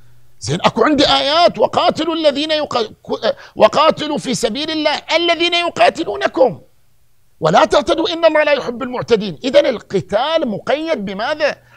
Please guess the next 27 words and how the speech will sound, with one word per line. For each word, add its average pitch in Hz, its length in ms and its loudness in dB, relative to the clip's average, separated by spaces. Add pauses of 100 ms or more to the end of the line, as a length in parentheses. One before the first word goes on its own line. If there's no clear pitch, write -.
(140)
مقيد 247 640 0
بالعدل، 240 1500 2
مقيد 226 520 -2
بعدم 262 420 2
الاعتداء. 277 800 -2 (500)
كذلك 233 360 0
الآيات - 340 -2
القرآنية: 294 560 -2
"وما 285 260 -2
ربك 302 320 -6
بظلام 294 480 -2
للعبيد، 262 680 -2 (280)
إن 277 160 0
الله 277 280 0
يحب 262 340 -2
المقسطين، 285 920 -2 (280)
إن 285 160 4
الله 269 260 2
يأمر 285 360 0
بالعدل". 254 540 2
إذن 131 160 -8
هذه 135 140 -10
كل 302 280 0
الآيات 294 500 0
لابد 247 300 0
أن 320 140 -4
نقيد 285 500 0